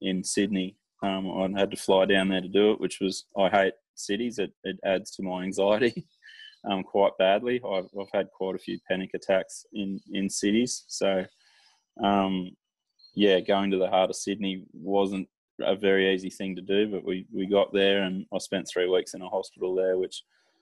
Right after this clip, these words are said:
really turned, turned it around for me. Um, found, uh,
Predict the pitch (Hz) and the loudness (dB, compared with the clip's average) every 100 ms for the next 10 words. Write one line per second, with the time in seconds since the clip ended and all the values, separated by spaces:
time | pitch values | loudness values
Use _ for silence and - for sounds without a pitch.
0 | _ _ _ _ 107 113 110 - 107 101 | _ _ _ _ 2 4 4 2 2 2
1 | 98 - - - - 107 101 92 95 98 | 0 -8 -20 -12 -2 0 0 -2 -2 -2
2 | 98 104 95 98 110 98 92 95 _ _ | -4 -6 -4 -2 -2 -4 -6 -12 _ _
3 | _ _ _ - 107 98 92 - _ _ | _ _ _ 0 2 2 0 -10 _ _
4 | - 95 98 95 98 | -6 -2 0 2 2